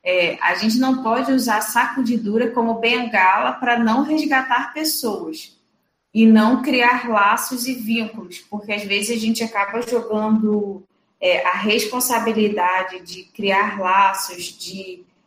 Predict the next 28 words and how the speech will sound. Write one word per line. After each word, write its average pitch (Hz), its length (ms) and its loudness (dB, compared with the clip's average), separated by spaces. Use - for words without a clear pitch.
é, - 340 0
ajudar 196 680 2
e 240 60 4
acompanhar 214 640 0
o 185 60 -4
irmão, 220 600 -2
como 226 260 2
se 226 240 -2
tudo 240 260 0
isso, 247 400 2
ah, 226 240 4
tipo, - 300 -8
o 214 40 0
irmão 220 300 6
que 254 80 -2
é 294 80 2
fraco 247 460 0
que 277 100 0
não 262 120 4
aguentou 254 340 -4
a - 20 -6
sacudidura, 220 800 -8
sabe? - 440 -6
Então, 196 180 4
esse 208 240 6
tipo 240 280 2
de, 226 360 2
de 220 140 0